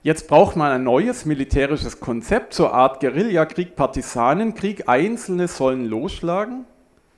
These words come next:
Und auf der anderen Seite muss man einen Mythos generieren. Zum Zeitpunkt der politischen oder in dem Fall militärischen Niederlage kann man darauf hoffen, dass, dass es da Tausende gibt, die halt bisher sich im Verborgenen gehalten haben.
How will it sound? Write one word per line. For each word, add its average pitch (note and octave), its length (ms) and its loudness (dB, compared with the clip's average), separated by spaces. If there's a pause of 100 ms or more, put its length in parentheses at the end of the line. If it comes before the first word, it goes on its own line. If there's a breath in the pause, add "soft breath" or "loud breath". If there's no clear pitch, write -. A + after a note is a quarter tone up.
(640)
Und E3+ 100 0
auf E3+ 160 2
der C#3 100 -2
anderen G3 360 2
Seite D#3+ 320 4
muss D#3 240 0
man D#3 140 2
einen C#3 300 0
Mythos C3+ 440 -2
generieren. A2+ 720 -4 (240)
Zum D#3+ 240 0
Zeitpunkt G3 600 2
der C#3+ 180 4
politischen F3 800 -4
oder C3+ 140 0
in B2+ 80 -2
dem C#3 140 -2
Fall C3 180 2
militärischen B2+ 760 -2
Niederlage F#3 640 -2 (1300 soft breath)
kann E3+ 200 4
man A3+ 120 4
darauf D3+ 380 4
hoffen, F3 380 2
dass, - 340 -2
dass A#2+ 180 -6
es - 80 -14
da A#2 140 0
Tausende G3+ 500 2
gibt, F#3+ 320 -10
die D3+ 140 -2
halt D3 220 2
bisher C3 380 -2
sich C3+ 220 -6
im B2 80 -8
Verborgenen A#2 680 -2
gehalten G#2+ 480 -6
haben. G#2+ 240 -10